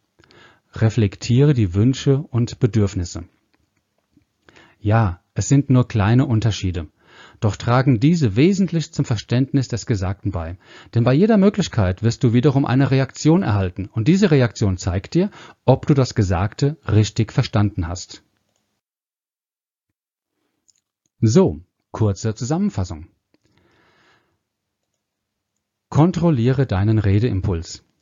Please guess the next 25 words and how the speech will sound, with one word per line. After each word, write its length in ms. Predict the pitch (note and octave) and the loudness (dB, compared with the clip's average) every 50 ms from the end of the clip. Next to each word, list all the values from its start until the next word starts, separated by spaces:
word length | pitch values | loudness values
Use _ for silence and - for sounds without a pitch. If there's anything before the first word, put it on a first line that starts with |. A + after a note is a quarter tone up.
| _ _ - - | _ _ -4 2
Nimm 220 | A2 C#3 E3 F3 | 2 4 4 4
den 140 | F3 F3 D3+ | 2 0 0
Impuls 380 | A#2 G#2 - A2 F#2 F2 - | 0 -2 -2 -2 -2 -4 -4
wahr, 260 | A#2+ C3+ D#3+ F3+ F#3 D3 | -6 -6 -4 -4 -4 -2
lass 220 | B2+ C#3+ D3 - | -2 -4 -4 -2
ihn 200 | - D3 C3+ C3+ | -2 -2 0 2
wie 180 | E3 F#3+ A3 - | 2 0 0 0
eine 240 | - D#3 D#3 D3 | 0 0 0 2
Welle 200 | C3 D3 D#3 E3 | 2 2 0 0
beim 180 | D#3 B2+ A#2 A2 | 0 0 -2 0
Surfen 380 | G2+ A2+ B2+ C#3 C#3+ - C#3+ - | 0 0 0 0 2 0 0 2
unter 320 | - E3 F#3 F3 E3+ E3+ | 2 2 2 2 0 0
dir 140 | D#3+ E3 A#2+ | 0 0 0
hinwegziehen, 720 | G#2 G2 G2+ C#3+ D3+ - - - - D#3 D3 D3 D3 D3 | 0 2 0 -2 -2 -4 -8 -4 0 2 4 4 2 2
an-, 320 | - - A2 A2 G#2+ A2 - | 0 -2 -2 -2 -4 -6 -6
atme 420 | - - C3 D#3 E3 - - D3+ D3+ | -4 -2 -2 -2 -2 0 0 0 0
entspannt 600 | A#2 G2+ - - - C3 C#3 D3 D3 - - - | 0 -2 -4 -4 -4 -2 0 0 -2 -4 -4 -2
tief 180 | - F3 - | -2 -2 -2
ein 280 | - - A2 A#2+ B2+ A#2 | -2 -2 0 2 2 2
und 140 | G2 F#2+ - | 0 0 -2
aus 340 | F2 G#2+ B2+ D3+ D3+ - - | -2 0 0 0 -2 -2 -2
und 60 | G#2 | -2
verschließe 520 | - G#2+ F#2 - - A#2 B2 B2+ - C3+ | -2 -2 -2 0 0 0 0 2 0 0
deine 220 | A2 G#2 G#2 G#2 F#2 | 0 0 0 0 2
Lippen, 500 | F#2 F#2+ A#2+ C#3 - - C#3 C3+ C3 | 2 2 2 2 4 2 2 2 2